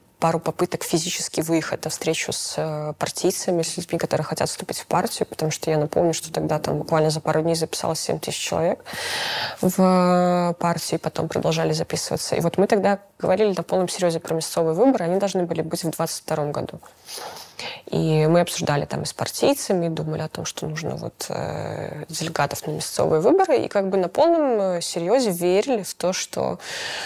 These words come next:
м, этот процесс, несмотря на то, что мы уже видели все, что <laughs> происходит, мы еще верили, что этот процесс может быть запущен. И потом,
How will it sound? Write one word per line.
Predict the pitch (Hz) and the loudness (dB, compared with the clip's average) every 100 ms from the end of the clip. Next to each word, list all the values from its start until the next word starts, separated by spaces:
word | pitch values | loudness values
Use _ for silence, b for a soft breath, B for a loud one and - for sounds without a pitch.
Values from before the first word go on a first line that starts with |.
| B - | B 0
м, | 180 175 | 2 4
этот | 165 190 196 - | 4 4 2 0
процесс, | - 170 - 196 269 - | 0 0 2 2 2 0
несмотря | 175 185 185 | -2 0 0
на | 185 | 0
то, | |
что | 175 - | -2 -4
мы | 165 170 | 0 2
уже | 160 160 | 2 2
видели | 160 165 160 | 2 2 2
все, | 151 - | -2 -4
что | - - | -6 -2
<laughs> | |
происходит, | 160 202 - - 277 285 | 2 2 2 2 4 2
мы | 190 | -2
еще | 196 185 | -2 0
верили, | 170 185 220 | 2 4 2
что | 190 - | -2 -8
этот | - - | -6 -6
процесс | - 170 180 185 | -6 -4 -2 -2
может | 170 170 170 | -2 -4 -2
быть | 170 | -4
запущен. | 165 156 - 170 - - | -4 -6 -8 -6 -4 -4
И | |
потом, | 151 - 196 | -6 -2 2